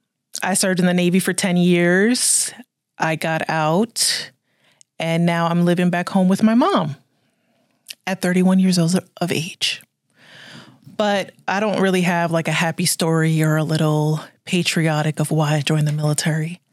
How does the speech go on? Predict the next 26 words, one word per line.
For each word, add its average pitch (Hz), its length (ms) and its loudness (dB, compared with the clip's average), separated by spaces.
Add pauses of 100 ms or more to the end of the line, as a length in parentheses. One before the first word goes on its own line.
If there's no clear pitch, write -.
(760)
I 160 140 0
was 156 200 0
getting 160 280 0
out 151 100 0
of 160 60 0
high 170 120 0
school. 160 540 2
I 156 220 -2
was 156 260 0
a - 80 0
very 160 580 0
rebellious 175 880 0
high - 300 -6
school - 280 -2
kid 165 440 0 (640)
because 170 320 -2
I 170 140 -2
moved 165 420 0 (100)
from 175 220 -2
the 170 80 2
city 185 400 2
to 185 280 0
upstate 175 400 -2
New 185 120 2
York. 185 560 0 (840)
And 180 560 0